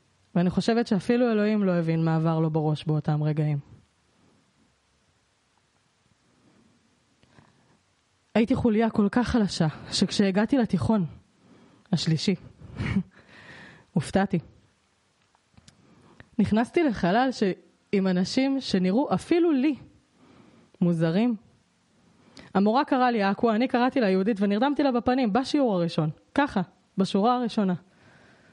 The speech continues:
בלי בושה. ויהודית בהפסקה הוציאה את כולם מהכיתה וביקשה שלא יפריעו לי לישון. ואם נרדמתי,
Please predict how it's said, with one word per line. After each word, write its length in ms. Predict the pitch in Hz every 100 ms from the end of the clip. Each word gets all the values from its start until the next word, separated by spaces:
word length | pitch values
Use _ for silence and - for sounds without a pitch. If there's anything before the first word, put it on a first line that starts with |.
| _ _
בלי 160 | 196 220
בושה. 280 | 247 - 160 - _ _ _ _ _ _ _ _ _ _ _ _ _ _ -
ויהודית 360 | 220 285 285
בהפסקה 540 | 220 240 - 233 262 254
הוציאה 260 | 240 269
את 80 | 247
כולם 320 | - 240 247
מהכיתה 420 | 247 226 214 247 247
וביקשה 340 | 226 190 - 233
שלא 200 | 226 240
יפריעו 300 | 262 - 254
לי 100 | 226
לישון. 420 | 185 185 - 160 151 - _ _ _ - - 190
ואם 200 | 262 277
נרדמתי, 580 | 262 226 254 269 302